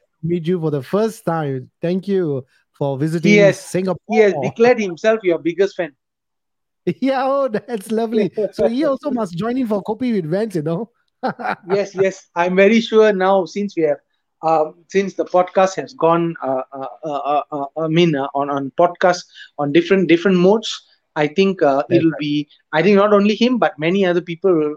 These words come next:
Speaker 2: uh, many of our, my followers will be catching up, and I think, uh, you know, it'll be easier for them to listen to what we speak. And I think, uh,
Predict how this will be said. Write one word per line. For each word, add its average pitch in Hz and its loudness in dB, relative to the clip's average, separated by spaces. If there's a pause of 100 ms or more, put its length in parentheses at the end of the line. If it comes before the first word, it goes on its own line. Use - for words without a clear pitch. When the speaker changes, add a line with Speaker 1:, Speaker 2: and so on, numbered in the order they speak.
(120)
Speaker 2:
uh, 151 -6
many 165 2
of 170 0
our, 156 4
my 170 2
followers 170 2 (440)
will 151 2
be 147 -4
catching 180 -2
up, 175 -4
and 139 -4
I 135 -4
think, 170 -2
uh, 131 -6 (160)
you 151 -4
know, 170 -2
it'll 143 -4
be 139 -12 (140)
easier 165 2
for 135 -6
them 151 -2
to 131 -4 (340)
listen 156 0
to 143 -4
what 147 2
we 131 -4
speak. - -4
And 151 2
I 143 -2
think, 196 2 (160)
uh, 147 6